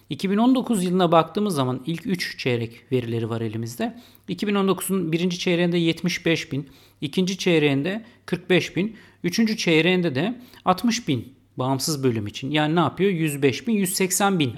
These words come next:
adet bağımsız bölüm için yapı ruhsatı başvurusu yapılmış. Dördüncü çeyrekte de bu verilere baktığımız zaman altmış bin adet dersek eğer, iki yüz kırk bin adet yapı ruhsatı başvurusu yapılmış.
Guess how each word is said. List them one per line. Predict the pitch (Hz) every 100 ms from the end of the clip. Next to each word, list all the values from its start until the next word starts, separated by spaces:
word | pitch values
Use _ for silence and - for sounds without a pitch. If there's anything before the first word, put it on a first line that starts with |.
| -
adet | 120 135 - - - _
bağımsız | 139 151 156 214 156
bölüm | 123 123
için | 123 254 254 - -
yapı | 165 170
ruhsatı | 202 180 190 208
başvurusu | 190 180 196 185 208
yapılmış. | 170 - 107 92 - - _ _ _ _ _ _ - - - - -
Dördüncü | 180 190 214 208
çeyrekte | - 190 190 180 190
de | 143
bu | 160 156
verilere | 147 151 151
baktığımız | 143 143 - 160
zaman | 131 123 117 - - - _
altmış | 147 127 180 180 - 160
bin |
adet | 147 123 123 - - -
dersek | 131 131 131 127 - - -
eğer, | 135 113 208 269 - - -
iki | 180 -
yüz | 240 247
kırk | 294 254
bin | 202 170
adet | 156 143 220 -
yapı | 170 175 226
ruhsatı | 185 - 120 110 - - - - -
başvurusu | 127 - 127 113 127
yapılmış. | 120 120 107 98